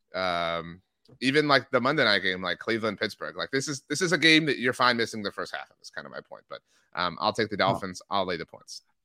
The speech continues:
Speaker 2: I guarantee this will be a better football game than last week's Sunday night.
Speaker 1: <laughs> Not for me. Uh, okay,
Speaker 2: <laughs>
Speaker 1: uh, there are two Monday Night Football games,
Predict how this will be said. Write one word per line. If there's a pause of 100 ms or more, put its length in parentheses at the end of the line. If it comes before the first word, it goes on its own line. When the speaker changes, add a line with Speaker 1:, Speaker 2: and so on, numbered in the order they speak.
Speaker 2:
I
guarantee
this
will
be
a
better
football
game
than
last
week's
Sunday
night.
Speaker 1:
<laughs> (920)
Not
for
me. (240)
Uh,
okay,
Speaker 2:
<laughs>
Speaker 1:
uh,
there
are
two
Monday
Night
Football
games,